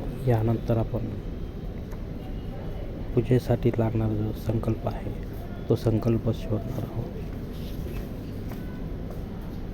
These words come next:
तेव्हा आपण आपल्या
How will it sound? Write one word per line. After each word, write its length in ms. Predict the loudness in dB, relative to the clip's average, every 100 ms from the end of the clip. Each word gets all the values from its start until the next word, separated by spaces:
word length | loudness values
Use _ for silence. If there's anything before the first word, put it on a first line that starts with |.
| -6 -4 -4 -6 -6 -6 -4 -6 -4 -4 -4 -4 -2 4
तेव्हा 200 | 6 4
आपण 260 | 2 0
आपल्या 600 | 0 4 4 4 0 -2